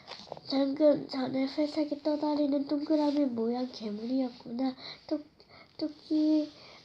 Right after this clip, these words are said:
아저씨, 안녕하세요. 너도 안녕. 코끼리가 보여요. 안녕히 계세요.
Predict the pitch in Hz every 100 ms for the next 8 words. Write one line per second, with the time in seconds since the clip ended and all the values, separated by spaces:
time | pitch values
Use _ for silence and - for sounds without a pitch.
0 | - - 240 247 247 269 269 - 294 247
1 | 220 254 254 269 269 277 262 220 214 -
2 | 226 202 208 214 - - 339 320 320 320
3 | 294 233 226 262 262 247 247 277 262 -
4 | - - - - - - - - - -
5 | - - - - - 254 277 294 294 294
6 | 285